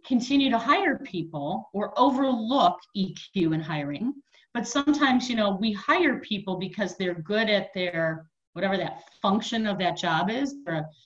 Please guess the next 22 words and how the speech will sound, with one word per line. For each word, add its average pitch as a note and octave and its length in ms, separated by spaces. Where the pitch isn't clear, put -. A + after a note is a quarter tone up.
an G3 80
amazing G#3 680
marketer, F3+ 680
or F3+ 240
they're, F3+ 460
you F#3+ 100
know, F3 360
an F3 280
unbelievable, G#3 1300
you F#3+ 100
know, E3 120
system, A3 480
systems A3 440
analyst, F3 680
but G3 140
they F#3 180
have F3 320
very G3+ 460
poor F#3+ 420
E F#3 200
Q, F#3 540
they're A3+ 200